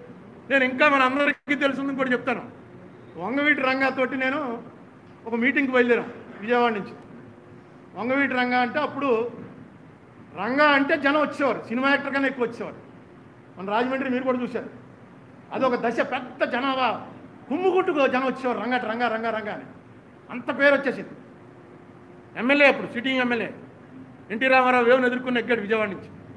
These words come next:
ఆయన ఏదో meeting వెళ్దాం రమ్మంటే నేను విజయవాడ వెళ్ళాను, ఇద్దరం కలిసి బయలుదేరాం.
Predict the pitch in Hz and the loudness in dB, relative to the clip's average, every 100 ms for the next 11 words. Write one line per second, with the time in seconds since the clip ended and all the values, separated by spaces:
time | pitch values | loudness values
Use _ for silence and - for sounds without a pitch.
0 | - - - - - - - - 302 285 | -20 -20 -20 -20 -20 -20 -16 -4 0 2
1 | 294 262 302 294 294 277 269 254 262 320 | 4 2 2 2 2 2 0 -2 -2 0
2 | 269 247 254 254 247 262 269 262 254 240 | 0 0 2 2 2 0 -2 -2 -2 -2
3 | 180 220 233 233 | -2 0 0 -2